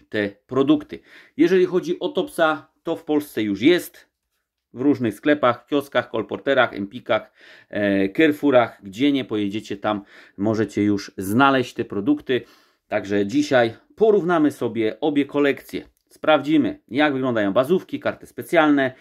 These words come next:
Napiszcie później w komentarzach, e, która kolekcja waszym zdaniem jest fajniejsza. Może poszczególne, e, karty, inserty dla was są ładniejsze,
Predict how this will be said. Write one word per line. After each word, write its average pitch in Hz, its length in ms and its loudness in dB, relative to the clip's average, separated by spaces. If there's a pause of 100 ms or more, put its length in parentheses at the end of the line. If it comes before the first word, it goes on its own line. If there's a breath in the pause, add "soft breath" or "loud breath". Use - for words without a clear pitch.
(400 loud breath)
Napiszcie 143 680 -2
później 117 480 -4
w 101 100 -12
komentarzach, 117 760 0 (360 soft breath)
e, 107 420 0
która 240 360 -2
kolekcja 123 600 0 (380 loud breath)
waszym 113 400 -2
zdaniem 110 320 -2
jest 98 140 -4
fajniejsza. 135 600 2
Może 110 320 -4
poszczególne, 123 800 -4 (380 loud breath)
e, 117 140 -2
karty, 147 500 -2
inserty 127 840 -2
dla 110 320 -2
was 113 380 -2
są 120 260 -2
ładniejsze, 120 760 0